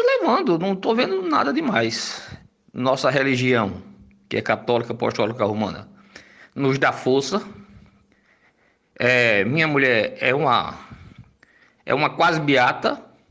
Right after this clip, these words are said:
e isso nos ajuda, conforta. A gente tem um pouquinho de paciência e ela chega. A gente pensa que Deus está acima de tudo. Então vamos agora ajudar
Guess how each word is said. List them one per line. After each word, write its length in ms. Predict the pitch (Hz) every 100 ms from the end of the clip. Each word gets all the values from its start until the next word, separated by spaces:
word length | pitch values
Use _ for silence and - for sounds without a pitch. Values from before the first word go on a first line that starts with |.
| _ _ _ _ _ _ -
e 280 | 151 170
isso 240 | 180 180 208
nos 200 | 208 208
ajuda, 460 | 233 226 160 147 - - -
conforta. 600 | 170 - 139 123 - - - - _ _ _ _ _ _ _ _ -
A 60 |
gente 240 | 123 147 165
tem 100 | 147
um 60 |
pouquinho 260 | 147 147 151
de 60 |
paciência 680 | 147 156 - 139 147 - - - _ _ _ _ _ -
e 60 | 139
ela 120 | 151
chega. 400 | - 117 87 - - - _ _ _ _ _ _ _ _ _ _ -
A 120 | 117
gente 260 | 127 143 165
pensa 380 | 131 151 170 185
que 160 | 175
Deus 280 | 135 139 151
está 160 | - 147
acima 280 | - 165
de 100 | 180
tudo. 360 | - 123 101 - - _ _ _ _ _ _ _ _ _ _ _
Então 200 | - 180
vamos 360 | 185 180 196 -
agora 500 | - 127 131 127 - - -
ajudar 760 | 123 135 131 117 104 82 -